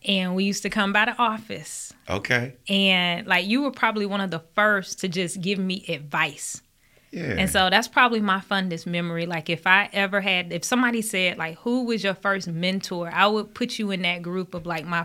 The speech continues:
Speaker 1: first group of mentors. But I remember we used to come by the office, like, all the time, for
Speaker 2: Yeah,
Speaker 1: real.
Speaker 2: yeah,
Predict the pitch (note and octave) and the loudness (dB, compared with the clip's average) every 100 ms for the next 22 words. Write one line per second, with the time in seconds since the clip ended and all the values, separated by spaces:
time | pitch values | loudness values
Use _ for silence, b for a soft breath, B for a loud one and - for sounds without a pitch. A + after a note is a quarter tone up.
0 | - - F3+ F3 - - b b b - | -4 -2 -2 -2 -10 -14 b b b -6
1 | F#3+ G3+ F#3+ E3+ F#3 F#3 - E3 E3 D#3 | -2 -2 0 0 0 0 -2 -4 -6 -6
2 | E3 F3 G#3 G3+ G3 F#3+ F#3+ G3+ F#3 G3+ | 0 4 4 2 0 -2 -4 -6 -6 -4
3 | F#3 F3+ F3 E3 F3+ - E3+ E3 D#3+ D#3 | 0 0 0 0 -2 -2 -10 -6 -8 -6
4 | - A#3 D#4 - B3+ B3+ G#3+ F#3+ F3 A2+ | 4 4 4 0 2 2 2 0 6 6
5 | F3 D#3+ - - F2+ B2+ | 6 2 -4 -2 6 6